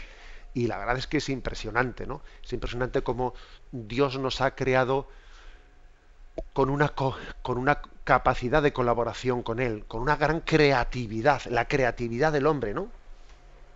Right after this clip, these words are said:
Yo se lo comentaba a aquellos ingenieros en ese encuentro, pero, pero apliquemos esto a todo el mundo, ¿eh?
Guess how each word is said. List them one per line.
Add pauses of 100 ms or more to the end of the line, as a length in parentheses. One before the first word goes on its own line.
(360)
Yo
se
lo
comentaba (420)
a
aquellos
ingenieros
en
ese
encuentro,
pero, (320)
pero
apliquemos
esto
a
todo
el
mundo, (100)
¿eh?